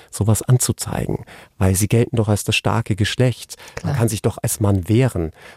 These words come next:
Speaker 1: Und in dem Zusammenhang gab es eine Studie des Bundesfamilienministeriums,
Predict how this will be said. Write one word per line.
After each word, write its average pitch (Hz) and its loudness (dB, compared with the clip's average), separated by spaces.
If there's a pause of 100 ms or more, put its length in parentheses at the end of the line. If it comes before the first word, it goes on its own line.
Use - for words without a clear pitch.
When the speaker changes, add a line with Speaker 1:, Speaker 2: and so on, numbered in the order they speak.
(140)
Speaker 1:
Und 104 0
in - -2
dem 120 2
Zusammenhang 131 0
gab 110 -2
es - -4
eine 104 2
Studie 135 0
des 104 -4
Bundesfamilienministeriums, 110 2